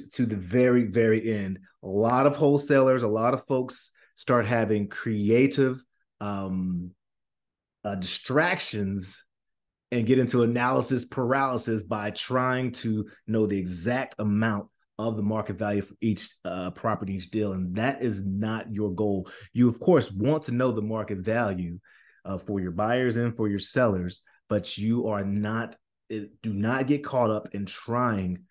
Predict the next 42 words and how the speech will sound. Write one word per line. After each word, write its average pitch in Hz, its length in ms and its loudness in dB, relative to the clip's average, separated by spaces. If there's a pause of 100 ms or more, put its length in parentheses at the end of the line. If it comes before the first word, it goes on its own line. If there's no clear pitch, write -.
(200)
to 95 460 -2 (240)
know 104 280 0
the 101 160 -2
exact 95 600 -4
amount. 98 420 -2
You 95 220 -2
need 110 240 4
to 110 100 -2
have 98 300 -2
an 92 140 -6 (100)
estimate. 139 640 0
You 104 140 -2
need 107 220 0
to 92 60 -10
be 104 200 -4
able 98 200 -4
to 95 260 -8 (240)
know 98 160 -2
what 95 340 0
buyers 113 400 2
are 107 60 2
buying 110 340 0
for. 139 280 4
And 101 200 -2
I'm 95 180 -6
gonna 101 200 -4
repeat 117 400 -4
that. 90 240 -4
You 110 160 2
need 120 300 2
to 117 100 2
know 113 400 4 (260)
what 127 420 4
the 135 160 0
buyers 110 800 4 (400)
will 104 140 -4
buy 113 540 2 (260)
the 104 100 -6
property 101 720 -2 (320)
for, 98 240 2
or 101 160 -2
specifically 120 720 0